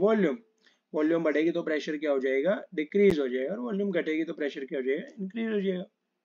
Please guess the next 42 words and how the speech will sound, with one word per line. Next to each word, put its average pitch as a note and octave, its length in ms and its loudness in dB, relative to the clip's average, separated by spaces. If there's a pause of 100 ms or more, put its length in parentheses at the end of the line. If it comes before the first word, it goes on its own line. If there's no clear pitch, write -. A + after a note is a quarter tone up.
(720)
How G3 180 8
do C4+ 80 4
rates A#3+ 280 4
of B3+ 140 2
evaporation A3+ 600 2
and A3 200 0
condensation G3 560 2 (120)
changes F3+ 260 2
initially? D3+ 640 0 (320)
तो A3 80 -2
सबसे G#3+ 320 4
पहले G#3+ 280 8
तो A3+ 100 2
हमारे G3 180 6
पास G#3 180 2
क्या G#3+ 160 2
है? D3+ 100 2
Liquid G3 360 0
है E3 80 6
ना। F#3+ 200 0 (1200)
Liquid G3+ 360 2
किस G#3 160 0
में A3+ 120 0
convert G3 280 4
होगा? C#3+ 180 0 (1200)
Vapors F3 360 2
में G3+ 120 0
convert F#3 300 4
होगा। F3+ 120 2
और F3+ 80 2
liquid F#3+ 280 -2
vapors G3+ 380 2
में G#3 120 -4
convert G3 260 2
होता F#3+ 160 -2
है F#3 60 -2
तो G3 80 2
उसे F#3+ 120 -2
हम G3 100 -2
क्या F#3+ 120 2
बोलते F3+ 260 -2
हैं? - 100 -10